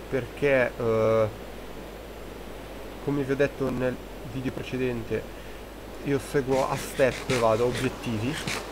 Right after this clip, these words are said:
e, mm, così durano di meno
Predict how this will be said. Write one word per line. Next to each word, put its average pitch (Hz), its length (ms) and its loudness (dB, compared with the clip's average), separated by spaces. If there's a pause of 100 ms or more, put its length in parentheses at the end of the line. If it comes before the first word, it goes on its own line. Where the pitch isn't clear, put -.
(500)
e, 170 380 4
mm, 165 280 2 (460)
così 156 400 2 (220)
durano 165 320 4
di 156 140 0
meno 143 420 4